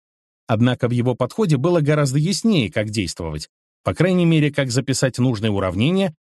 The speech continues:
и для более сложных атомов. Математические чудеса, благодаря которым из непрерывного чего-то типа волны получалось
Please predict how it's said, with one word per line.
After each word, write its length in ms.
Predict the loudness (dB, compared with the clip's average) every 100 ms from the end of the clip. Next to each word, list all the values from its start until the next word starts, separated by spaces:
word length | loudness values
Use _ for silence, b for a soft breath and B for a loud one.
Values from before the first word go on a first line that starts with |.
| _
и 100 | -2
для 180 | 0 0
более 340 | 0 0 0 0
сложных 420 | -2 -2 -2 -2
атомов. 440 | -6 -6 -8 -10 _ _ _ _ _ _ -4
Математические 920 | -2 2 0 2 0 0 -2 0 -2
чудеса, 480 | 0 -2 -2 0 -2
благодаря 520 | 0 -4 -2 -2 -2
которым 500 | -2 -2 0 0 0 -4 -4
из 140 | 0
непрерывного 800 | 0 0 0 0 0 -2 -2 -6 _ -8
чего-то 480 | 0 0 2 -2 -4 _ -4
типа 480 | 0 0 0 -4 -10 -6
волны 460 | -2 0 -2 -4 -8 _ _
получалось 580 | 0 0 2 -2 -2 -8